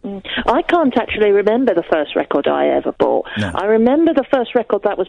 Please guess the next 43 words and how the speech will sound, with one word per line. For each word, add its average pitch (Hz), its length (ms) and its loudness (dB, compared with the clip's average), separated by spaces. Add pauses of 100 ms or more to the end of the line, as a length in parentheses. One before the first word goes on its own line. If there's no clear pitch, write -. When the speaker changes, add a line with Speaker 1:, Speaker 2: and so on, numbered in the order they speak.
Speaker 1:
bought 202 260 0
for 185 80 2
me, 202 480 0 (540)
which 170 320 2 (100)
was, 175 320 2
well, 185 140 2
I 196 40 0
was 190 100 0
actually 226 320 -2
given 196 320 0
two 208 440 2 (280)
Speaker 2:
Oh. 92 140 -6
Speaker 1:
records 175 420 -2
at 156 80 4
the 156 180 -10
same 175 240 -2 (140)
time. 165 420 0
Speaker 2:
Yeah. 107 220 0 (260)
Speaker 1:
Um, 180 340 0
I 185 180 0
was 185 200 2
given 202 240 2
the 196 100 2
Wombles' 196 600 0
greatest 147 480 -2
hit, - 340 -2
and 113 160 2
I 113 40 0
Speaker 2:
Beautiful. - 260 0
Speaker 1:
was 175 180 2
given 185 300 0
the 190 160 0
gr-, - 240 2
I 185 80 0
was 185 120 -6
given 190 300 0
abba's 202 380 0
greatest - 520 -4
hit. - 340 -2
Speaker 2:
Yeah. 90 220 -4 (460)
Which 131 180 0
one 151 140 0
did 131 80 0